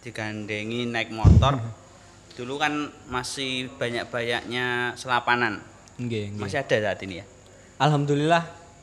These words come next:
Speaker 2: masih, tapi karena pandemi ini
Speaker 1: Oh,
Speaker 2: belum
Speaker 1: iya.
Speaker 2: terlaksana.
Speaker 1: Heeh.
Speaker 2: Mungkin akan secepatnya dilaksanakan
Speaker 1: Ya,
Speaker 2: kembali.
Speaker 1: dulu selapanan kan ribuan. Saya pernah itu waktu itu ngisi di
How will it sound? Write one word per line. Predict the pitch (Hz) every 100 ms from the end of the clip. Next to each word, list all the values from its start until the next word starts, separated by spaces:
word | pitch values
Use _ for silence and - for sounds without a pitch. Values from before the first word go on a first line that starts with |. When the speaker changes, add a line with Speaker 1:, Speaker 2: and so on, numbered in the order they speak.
| - - - - -
Speaker 2:
masih, | 131 165 175
tapi | 151 143 165 156 143 - -
karena | - 139 147 147
pandemi | 147 151 156 160
ini | 165 139 - -
Speaker 1:
Oh, | 123 139 143 147
Speaker 2:
belum | 147 139
Speaker 1:
iya. | 127
Speaker 2:
terlaksana. | 127 120 123 120
Speaker 1:
Heeh. | 123
Speaker 2:
Mungkin | - - 143
akan | 127 123 120 113
secepatnya | - - - 113 120
dilaksanakan | 120 117 107 104 - 107 101 98 -
Speaker 1:
Ya, | 110 98
Speaker 2:
kembali. | 107
Speaker 1:
dulu | 123 151 -
selapanan | 151 139 135 143 151
kan | 156 151
ribuan. | 143 - 113 95 - -
Saya | - 135 139
pernah | 143 139 120
itu | 107 117
waktu | 117 - 117
itu | 135
ngisi | 127 120 - 139
di | 131 107 98 90